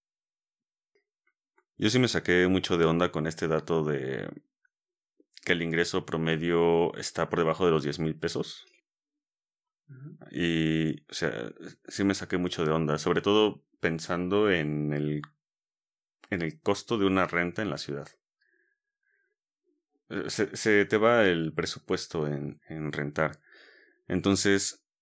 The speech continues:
Speaker 1: la realidad no está como para andar cambiándose de casa. Por lo regular,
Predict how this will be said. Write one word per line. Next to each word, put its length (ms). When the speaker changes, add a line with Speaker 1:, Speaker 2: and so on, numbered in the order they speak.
Speaker 1:
la 200
realidad 380
no 180
está 320
como 280
para 180
andar 560
cambiándose 600
de 120
casa. 400
Por 120
lo 100
regular, 600